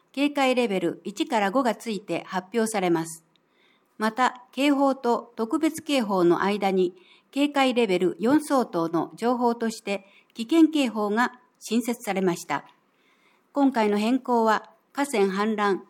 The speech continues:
大雨、土砂災害、高潮のみを対象としたものです。暴風、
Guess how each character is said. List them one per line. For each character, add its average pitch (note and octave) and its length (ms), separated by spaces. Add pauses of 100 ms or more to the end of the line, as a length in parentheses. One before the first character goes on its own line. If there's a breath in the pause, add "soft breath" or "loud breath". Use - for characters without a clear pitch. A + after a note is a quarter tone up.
(120)
大 B3 240
雨、 G3+ 320 (160)
土 G#3+ 100
砂 D4 140
災 B3+ 260
害、 F3+ 260 (200)
高 C#4+ 240
潮 C#4 240
の D#4 100
み B3+ 140
を F3 100
対 G3+ 240
象 B3 240
と A#3+ 100
し A3+ 80
た A3 120
も A3 80
の A3+ 120
で D#3+ 120
す。 - 180 (800 soft breath)
暴 C#4+ 240
風、 A3+ 280